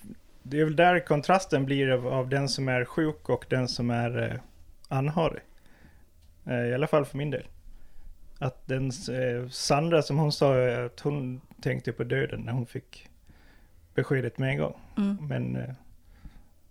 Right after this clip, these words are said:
Speaker 1: då var jag ju raka motsatsen, att det här kommer ju gå bra istället.
Speaker 2: Okej.
Speaker 1: Och så har det väl varit hela tiden.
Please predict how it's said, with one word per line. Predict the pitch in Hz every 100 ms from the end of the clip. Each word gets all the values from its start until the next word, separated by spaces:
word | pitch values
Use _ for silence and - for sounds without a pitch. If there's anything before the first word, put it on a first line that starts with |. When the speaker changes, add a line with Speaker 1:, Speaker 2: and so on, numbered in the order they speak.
| -
Speaker 1:
då | -
var | 127 127
jag | 123 123
ju | 120
raka | 117 120 - 120
motsatsen, | 117 120 123 131 - 123
att | 117 -
det |
här | 131
kommer | 127 131 123 117
ju | 113
gå | 113
bra | 131 139
istället. | - - - 285 269
Speaker 2:
Okej. | 185 - 165 - - - - -
Speaker 1:
Och | 127
så | 131 127
har | 123
det |
väl | 113
varit | 117 117 -
hela | 113
tiden. | - 123